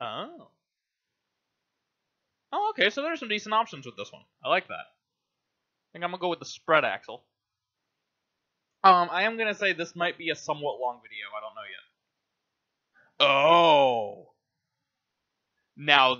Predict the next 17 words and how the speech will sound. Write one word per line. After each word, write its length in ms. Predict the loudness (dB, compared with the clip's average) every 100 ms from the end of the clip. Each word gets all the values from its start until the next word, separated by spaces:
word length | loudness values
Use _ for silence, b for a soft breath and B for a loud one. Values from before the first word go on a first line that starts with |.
| -4 0
that 300 | 4 6 4 0
I 140 | -2
like. 600 | -2 -2 -4 -8 -20 _ _ _ _ _ _ _ _ _ _ _ _ _ _ _ _ _ _ _ _ _ _ _ _ _ _ _ _ _ _ _ _ _ _ _ _ 2
That 280 | 4 4
I 120 | 2 -4
quite 520 | -10 -4 -2 -2 -6
like. 400 | -12 -12 -20 _ _ _ _ _ _ _ _ _ _ _ _ _ _ _ _ _ _ _ _ _ _ _ _
I'm 80 | -12
gonna 120 | -8
make 160 | -8 -8
it 120 | -10
black 220 | -10 -10 -12
to 60 |
go 80 | -16
with 80 | -16
my 80 | -16
truck, 300 | -18 -18